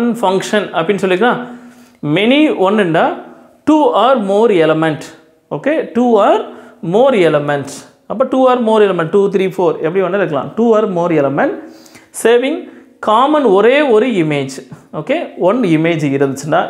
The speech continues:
it's a many, many one function. அப்ப many-னா two or more element having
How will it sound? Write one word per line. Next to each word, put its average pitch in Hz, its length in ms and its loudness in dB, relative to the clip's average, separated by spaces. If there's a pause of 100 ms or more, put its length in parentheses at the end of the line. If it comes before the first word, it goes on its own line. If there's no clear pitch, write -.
(120)
it's 151 220 -2
a - 20 0 (100)
many, 156 200 0 (920)
many 226 220 2
one 180 180 2
function. 120 320 -6 (260)
அப்ப 143 120 -2 (420)
many-னா 226 360 2 (120)
two 226 180 2
or 214 60 2 (120)
more 247 120 2 (120)
element 196 280 -4 (280)
having 226 280 0